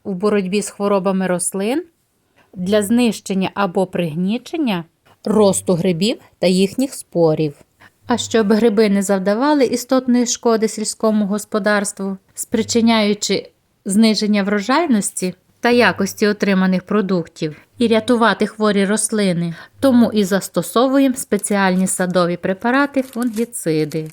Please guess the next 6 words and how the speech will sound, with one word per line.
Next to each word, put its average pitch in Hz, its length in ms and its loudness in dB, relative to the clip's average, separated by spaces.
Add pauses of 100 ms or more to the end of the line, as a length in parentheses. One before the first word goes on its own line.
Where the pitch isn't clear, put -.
(460)
Нехтувати 220 680 2
обробкою — 240 720 0 (120)
значить 202 420 -2
мати 202 320 0
хворі 180 440 0
рослини. 160 680 -2